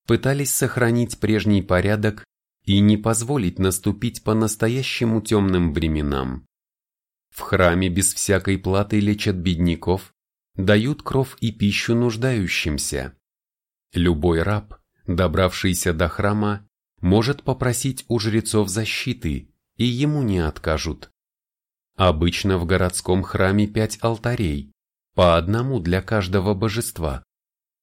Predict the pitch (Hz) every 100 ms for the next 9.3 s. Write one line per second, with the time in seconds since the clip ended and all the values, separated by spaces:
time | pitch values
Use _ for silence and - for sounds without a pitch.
0 | _ _ 87 85 80 - - 80 - 80
1 | 80 - 78 82 82 - 90 - 82 82
2 | 80 85 78 87 85 - 82 87 98 90
3 | 95 80 82 - 87 92 - 98 - 98
4 | 92 104 104 107 110 117 107 87 76 67
5 | - _ _ _ _ _ _ _ _ -
6 | 78 80 78 85 82 76 71 78 95 69
7 | - _ _ 98 104 107 120 113 110 104
8 | 101 104 104 95 92 85 - 104 98 104
9 | 104 101